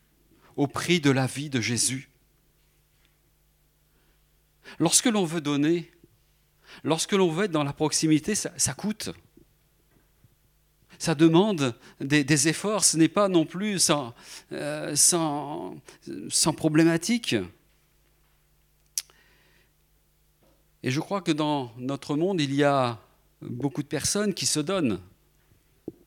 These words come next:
Et pas que des chrétiens, hein. Quand je regarde à ceux qui sont, euh,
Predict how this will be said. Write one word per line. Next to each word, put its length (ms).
Et 80
pas 160
que 120
des 120
chrétiens, 460
hein. 120
Quand 140
je 100
regarde 640
à 160
ceux 300
qui 180
sont, 540
euh, 120